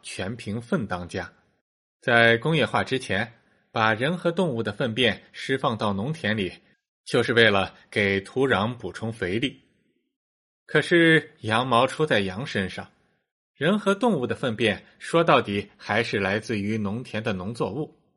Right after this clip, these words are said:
并且还只是些剩余的残渣。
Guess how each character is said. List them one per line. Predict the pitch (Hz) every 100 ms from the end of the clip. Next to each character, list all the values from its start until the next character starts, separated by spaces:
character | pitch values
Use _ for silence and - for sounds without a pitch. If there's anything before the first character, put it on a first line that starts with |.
| _ _ _
并 | 123 107
且 | - 92 98 - -
还 | - 117
只 | 113 95
是 | -
些 | 107 113 110
剩 | - 131
余 | 92
的 | 117 110
残 | - 95
渣。 | 101 123 131